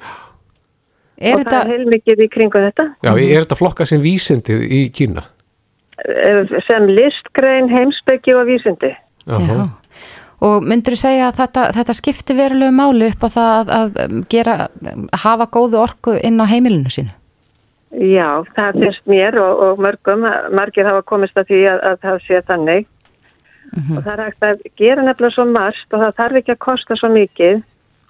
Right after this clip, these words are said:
Speaker 2: að breyta orkunni heima hjá sér.
Speaker 3: Mhm.
Speaker 2: Og sérstaklega núna þegar að vafalítið mjög mikið álag heima hjá mörgum, fólk er kvíðið og bara fólk er óvænt við að geta ekki fe-,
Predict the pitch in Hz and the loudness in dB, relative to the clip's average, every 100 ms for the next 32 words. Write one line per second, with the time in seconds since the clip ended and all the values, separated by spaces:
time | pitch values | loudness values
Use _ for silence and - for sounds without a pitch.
0 | _ - 196 - - - 226 240 262 - | _ -4 -2 -4 -6 -2 2 2 0 -2
1 | 214 220 226 - 226 208 208 190 175 170 | -4 0 -2 -4 -4 0 0 0 0 -2
2 | - 165 196 - _ _ _ - 101 87 | 0 0 0 -6 _ _ _ -4 -2 -2
3 | 117 190 190 220 226 - 233 233 233 226 | -4 -6 -6 -6 -4 -4 0 0 2 2
4 | 220 226 240 247 254 247 233 226 226 220 | 4 4 4 4 2 0 0 2 2 0
5 | - _ _ - 202 214 226 226 220 226 | -4 _ _ -8 -4 -2 -2 0 0 0
6 | 214 208 220 240 233 220 - 208 262 254 | 2 4 4 2 0 0 0 -2 0 0
7 | 254 - - 254 247 254 254 262 269 254 | 0 -4 -2 0 2 2 2 0 0 -2
8 | - _ _ _ _ _ _ _ - 220 | -4 _ _ _ _ _ _ _ -4 -2
9 | 233 - 185 - 233 233 240 233 240 240 | 0 0 -2 -2 -2 2 2 4 4 4
10 | 196 190 - - 208 208 226 214 220 - | 2 0 -2 -6 -4 -2 -2 -2 -2 0
11 | 208 226 247 233 233 226 233 233 226 226 | 0 0 -2 0 -2 0 -2 0 2 2
12 | - _ - - 240 | 0 _ -12 -4 -2